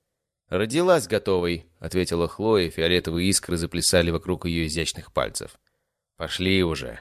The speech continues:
буркнул Леон, но я видел, как он нервно сжимает рукоять катаны. Роуэны начали спуск почти бегом, явно намереваясь добраться до ядра первыми. «Торопятся», —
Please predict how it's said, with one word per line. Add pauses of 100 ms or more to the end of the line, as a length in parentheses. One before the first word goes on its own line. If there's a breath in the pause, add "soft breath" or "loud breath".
(280)
буркнул
Леон,
но
я
видел,
как
он
нервно
сжимает
рукоять
катаны. (760)
Роуэны
начали
спуск
почти
бегом,
явно
намереваясь
добраться
до
ядра
первыми. (720)
«Торопятся», —